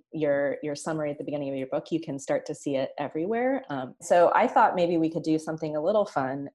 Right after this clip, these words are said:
which is you could give me an example of moral grandstanding on the fly, maybe.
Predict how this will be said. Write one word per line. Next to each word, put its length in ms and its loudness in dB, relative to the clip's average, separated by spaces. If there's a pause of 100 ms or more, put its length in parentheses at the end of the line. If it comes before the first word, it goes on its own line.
which 380 0
is 540 2
you 220 -2
could 260 2
give 220 6
me 80 -2
an 100 -2
example 720 2 (140)
of 100 -8
moral 280 -2
grandstanding 880 -4
on 100 -6
the 80 -6
fly, 320 -2
maybe. 480 -10